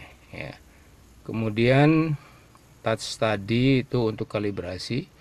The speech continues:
dan lain-lain. Nah, sekarang kita lihat display stop. Ya. Ke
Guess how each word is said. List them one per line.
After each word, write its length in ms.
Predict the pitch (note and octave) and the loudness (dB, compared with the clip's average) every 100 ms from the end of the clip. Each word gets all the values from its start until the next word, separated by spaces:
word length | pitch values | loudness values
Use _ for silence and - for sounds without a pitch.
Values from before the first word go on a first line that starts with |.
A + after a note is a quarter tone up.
| - - - - - - - _ _ _ - | -20 -20 -20 -20 -20 -20 -20 _ _ _ -10
dan 180 | G2 | -8
lain-lain. 640 | F#2+ F2+ F2+ E2 D#2+ D2+ - | -8 -10 -10 -12 -14 -14 -14
Nah, 100 | - | -12
sekarang 400 | - - C#3 D3 | -6 0 2 2
kita 240 | D3 D#3+ | 2 2
lihat 240 | D#3 C#3+ | 2 2
display 960 | B2+ A2+ A2+ - - A#2+ A#2+ C3 B2+ A#2+ | 0 -2 -2 -4 -4 0 0 0 -4 -8
stop. 560 | - - - - - - - - - _ _ _ _ _ _ _ _ _ _ _ _ - | -10 -16 -12 -10 -10 -12 -20 -20 -20 _ _ _ _ _ _ _ _ _ _ _ _ -16
Ya. 320 | F2+ G2+ D3 - _ _ _ _ _ _ _ - | -12 -12 -14 -18 _ _ _ _ _ _ _ -16
Ke 460 | - G2 F#2+ F#2 - | -12 -10 -8 -10 -10